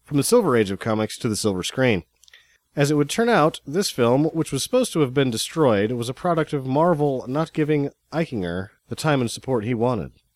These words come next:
or at least the time, which was apparently almost ten years.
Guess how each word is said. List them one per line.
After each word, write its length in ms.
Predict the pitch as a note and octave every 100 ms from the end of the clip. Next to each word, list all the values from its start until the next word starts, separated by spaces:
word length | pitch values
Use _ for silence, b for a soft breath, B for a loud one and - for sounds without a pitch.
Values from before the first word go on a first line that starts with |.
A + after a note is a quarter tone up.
| -
or 100 | G2
at 60 |
least 180 | G#2 -
the 60 | F2
time, 460 | A#2 G2 D2+ C#2
which 180 | D#2+ F2+
was 140 | G#2 F#2+
apparently 680 | A2 D#3+ D3 A#2 G#2+ G2 - _ -
almost 440 | C#3+ C3+ A#2 -
ten 220 | - C3
years. 440 | B2 B2 F2 D2+